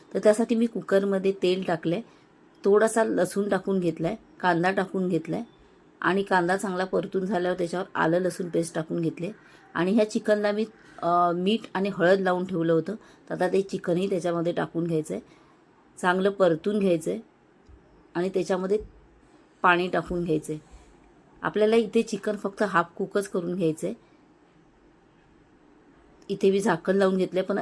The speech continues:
ते इथे शिट्टी काढायची नाही आपल्याला कुकरला. थोडंसं प्रेशर आलं की गॅस बंद करायचं आहे आणि लगेचच वाफ काढून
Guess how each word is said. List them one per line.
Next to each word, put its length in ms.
ते 60
इथे 320
शिट्टी 300
काढायची 440
नाही 180
आपल्याला 320
कुकरला. 500
थोडंसं 300
प्रेशर 380
आलं 280
की 180
गॅस 220
बंद 240
करायचं 460
आहे 80
आणि 220
लगेचच 540
वाफ 300
काढून 280